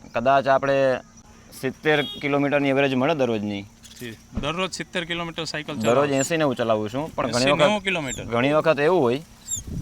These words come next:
Speaker 1: કે એક જગ્યાએ બે દિવસ રોકાવાઈ જાય, કેદારનાથમાં, ઉત્તરાખંડમાં વધારે સમય જશે.
Speaker 2: જી.
Speaker 1: એટલે કદાચ એવરેજ અમારે સિત્તેરની આવે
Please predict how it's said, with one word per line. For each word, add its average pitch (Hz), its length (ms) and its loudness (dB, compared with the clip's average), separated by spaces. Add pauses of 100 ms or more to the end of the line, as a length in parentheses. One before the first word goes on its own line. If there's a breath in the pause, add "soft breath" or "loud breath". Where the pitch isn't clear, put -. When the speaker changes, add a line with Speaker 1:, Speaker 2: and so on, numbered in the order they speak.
(120)
Speaker 1:
કે 135 60 2 (340)
એક 143 260 0
જગ્યાએ 143 300 2
બે 143 160 2
દિવસ 143 260 0
રોકાવાઈ 135 400 4
જાય, 123 260 4
કેદારનાથમાં, 135 800 2
ઉત્તરાખંડમાં 135 600 0
વધારે 131 240 4
સમય 127 280 -2
જશે. 117 320 -2
Speaker 2:
જી. - 280 -10
Speaker 1:
એટલે 127 360 -4
કદાચ 160 380 4
એવરેજ 156 280 2
અમારે 151 420 4 (240)
સિત્તેરની 151 480 0
આવે 147 260 4